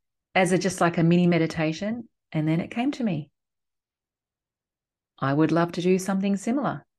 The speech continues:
I create these meditations. I can pull out from these meditations beautiful pieces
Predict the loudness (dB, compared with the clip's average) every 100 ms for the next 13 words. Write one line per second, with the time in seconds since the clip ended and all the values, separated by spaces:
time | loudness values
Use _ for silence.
0 | _ _ _ _ _ _ _ _ _ _
1 | -10 -8 -2 2 2 2 2 2 0 -2
2 | -4 -2 -4 -2 -4 -4 -8 -4 0 2
3 | 2 -2 -4 -4 -2 -2 -6 -4 -4 -4
4 | -4 -4 -4 2 2 2 -2 -4 -2 -4
5 | -6 -10 -12